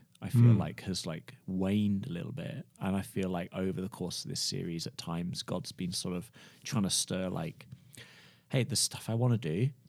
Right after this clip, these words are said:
Speaker 1: you're gonna, like, if I'm gonna use you in the midst of it, you're gonna have to step up some, to some risks," you know? Um, and,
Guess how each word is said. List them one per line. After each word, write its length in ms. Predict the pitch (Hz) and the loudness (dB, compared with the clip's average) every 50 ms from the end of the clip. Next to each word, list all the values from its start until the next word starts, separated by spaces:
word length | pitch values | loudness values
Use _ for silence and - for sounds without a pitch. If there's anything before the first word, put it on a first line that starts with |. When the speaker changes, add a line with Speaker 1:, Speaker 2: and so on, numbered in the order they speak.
| _ _ _ _ _ - - - - - - - - | _ _ _ _ _ -20 -20 -20 -20 -20 -20 -20 -8
Speaker 1:
you're 200 | - 101 101 98 | -2 0 0 2
gonna, 260 | - - 104 107 113 - - - | 2 0 0 0 0 -2 -4 -4
like, 240 | 110 95 98 - - | -4 -4 -4 -4 -4
if 80 | - 101 | 0 2
I'm 100 | 104 101 | 2 4
gonna 160 | 104 101 98 | 4 4 4
use 420 | 98 98 92 98 101 98 92 - - | 4 4 4 4 4 4 4 2 0
you 60 | 90 | 0
in 80 | 87 85 | 2 4
the 60 | 85 | 4
midst 260 | 87 104 - - - | 4 4 2 -2 -4
of 60 | - 85 | -4 -4
it, 140 | 82 - - | -4 -4 -4
you're 120 | - 92 | -6 -6
gonna 200 | - - 90 87 | -4 -4 -4 -4
have 260 | - - - - - - | -6 -8 -10 -10 -10 -10
to 200 | - - - - - - - - - _ - - _ - | -10 -10 -10 -10 -14 -20 -20 -20 -20 _ -20 -20 _ -6
step 360 | - - - - - - - | -6 -4 -4 -4 -6 -6 -6
up 140 | 120 120 - | -6 -6 -6
some, 160 | - - - - _ | -8 -8 -10 -10 _
to 120 | - - - | -6 -4 -2
some 180 | - - 98 | -2 -2 -2
risks," 520 | 117 143 - - - - - - - - - - _ _ _ - - - - - - _ | -2 -2 -4 -4 -6 -8 -10 -10 -14 -16 -16 -18 _ _ _ -20 -20 -20 -20 -20 -20 _
you 140 | - 107 101 | -6 -4 -2
know? 180 | 92 95 98 101 - - - - - - - - - - - - - | -2 -2 -4 -6 -10 -14 -16 -16 -16 -18 -18 -20 -20 -20 -16 -4 0
Um, 460 | - 104 98 95 92 90 90 87 95 - - _ _ _ | 2 4 4 4 2 2 0 -2 -6 -10 -14 _ _ _
and, 220 | - 101 98 113 | -2 -2 -2 -2